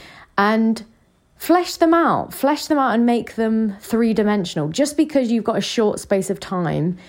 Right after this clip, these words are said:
to communicate a story idea doesn't mean that you can't take the time to understand who your characters are. For me, I really like to think about in depth, like, who those characters are, like, stupid things like, you know, what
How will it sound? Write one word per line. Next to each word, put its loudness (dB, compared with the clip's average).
to 0
communicate 0
a -4
story 0
idea 0
doesn't 0
mean 2
that 2
you -2
can't -4
take -2
the -2
time -2
to 0
understand 0
who 2
your 2
characters -2
are. -2
For 0
me, 4
I 2
really 2
like 0
to 2
think 0
about 0
in 2
depth, -2
like, 0
who 4
those 0
characters -4
are, 2
like, -2
stupid 0
things 0
like, -2
you 0
know, 0
what 0